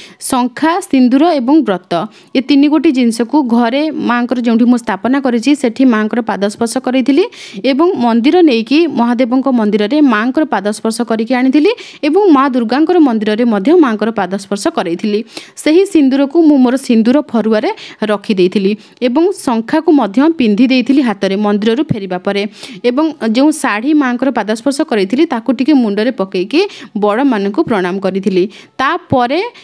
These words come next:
ମୁଁ ମୋର ଅନ୍ୟାନ୍ୟ ଯେଉଁ ଦାନ ଇତ୍ୟାଦି ଯାହା ବି କାର୍ଯ୍ୟ ଥିଲା, ସେସବୁ କାର୍ଯ୍ୟ ସମ୍ପାଦନ କରିଥିଲି। ତାପରେ ସନ୍ଧି ପୂଜାର ସମୟ ଆସିଲା, ସନ୍ଧି ପୂଜା ପରେ ହିଁ ମୁଁ ମୋର ପ୍ରସାଦ ଗ୍ରହଣ କଲି।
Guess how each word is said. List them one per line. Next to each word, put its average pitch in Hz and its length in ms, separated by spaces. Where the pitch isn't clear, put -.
ମୁଁ 294 140
ମୋର 277 240
ଅନ୍ୟାନ୍ୟ 262 500
ଯେଉଁ 254 300
ଦାନ 214 340
ଇତ୍ୟାଦି 233 440
ଯାହା 226 220
ବି 233 140
କାର୍ଯ୍ୟ 214 340
ଥିଲା, 233 220
ସେସବୁ 220 380
କାର୍ଯ୍ୟ 202 280
ସମ୍ପାଦନ 208 460
କରିଥିଲି। 294 420
ତାପରେ 302 540
ସନ୍ଧି 240 360
ପୂଜାର 294 280
ସମୟ 294 300
ଆସିଲା, 320 300
ସନ୍ଧି 220 280
ପୂଜା 226 260
ପରେ 214 320
ହିଁ 370 140
ମୁଁ 214 100
ମୋର 208 160
ପ୍ରସାଦ 214 440
ଗ୍ରହଣ 185 320
କଲି। 185 380